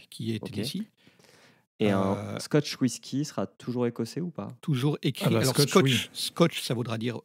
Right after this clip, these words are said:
Speaker 2: euh, écossais,
Speaker 1: Ouais,
Speaker 2: euh,
Speaker 1: Scotland.
Speaker 2: mais il s'écrira toujours avec un Y.
Speaker 1: D'accord.
Speaker 2: Alors, quand je dis toujours, euh, il peut
Speaker 1: Ouais.
Speaker 2: y avoir des, des micro-exceptions de gens qui ve-, qui veulent faire différemment.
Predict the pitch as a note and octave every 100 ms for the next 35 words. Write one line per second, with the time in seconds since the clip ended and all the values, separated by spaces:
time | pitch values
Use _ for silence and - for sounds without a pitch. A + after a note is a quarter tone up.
0 | - G#2+ G2 G2 C#3 B2+ - A#3 G3+ -
1 | - A#2+ G#2+ A2+ A2+ G#2 C3 D#3 - A#2+
2 | - D#3 - C#3+ - C#3+ B2+ D#3+ C#3 -
3 | C3 A#2+ A2+ - _ - A#2+ - G2 -
4 | G2+ - C3+ A#2+ C#3+ D3+ B2+ D#3+ F#3 C3+
5 | A#2+ A#2 G2+ - C3 B2 A#2 A#2 A2+ A2+
6 | A2 A2+ A2+ A#2+ C3 A#2+ B2 - C#3 C#3
7 | A2+ G#2+ B2 - A2 A2+ A2+ A2+ A#2 A2+
8 | A#2 A2 C3 A#2 C#3